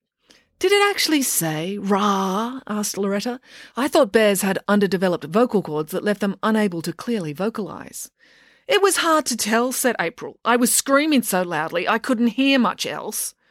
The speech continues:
"Then what direction did the bear leave in?" asked Officer Odinson. "That way," said April, pointing to a thick clump of bushes and scrub. Officer Odinson went to inspect them.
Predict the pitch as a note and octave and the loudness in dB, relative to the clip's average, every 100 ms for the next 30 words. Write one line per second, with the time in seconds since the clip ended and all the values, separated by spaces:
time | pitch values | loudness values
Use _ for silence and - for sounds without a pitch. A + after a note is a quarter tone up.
0 | _ _ _ _ _ _ _ _ _ C4 | _ _ _ _ _ _ _ _ _ 2
1 | B3+ B3 C4+ - B3+ A#3 A3 - G#3 F#3 | 4 4 4 4 4 4 4 0 0 0
2 | G3 E3 D#3+ F#3+ F#3 F3+ E3+ F#3 F3+ E3 | 0 0 0 4 4 2 2 0 0 -2
3 | D3+ D3+ E3+ D3 - D#3 D3+ - D3+ D3+ | -6 -8 -12 -10 -10 -10 -10 -10 -8 -8
4 | D3 D3 - _ - _ _ _ E3+ A#3 | -8 -10 -14 _ -20 _ _ _ 0 0
5 | A3 G#3 F#3 E3+ E3+ A#2 D#3+ D#3+ G2 _ | 0 -2 -4 -4 -6 -4 -6 -6 -14 _
6 | _ - F#3+ D#3+ D3 F3+ F3+ - G3+ - | _ -2 0 2 0 0 -2 0 -2 -2
7 | - G#3+ D3+ D3 F#3 F#3+ C#3+ C3+ D3 - | 0 0 0 -4 2 2 2 0 0 -2
8 | - F#3 D3 - - _ _ - _ _ | 0 0 0 -4 -20 _ _ -20 _ _
9 | - D3+ D3 - - D3+ D3 D#3 F3 F3 | -4 -2 0 0 2 2 0 -2 0 0
10 | F#3 - E3 - A3 G#3 D3+ - | 0 2 2 2 0 0 -4 -4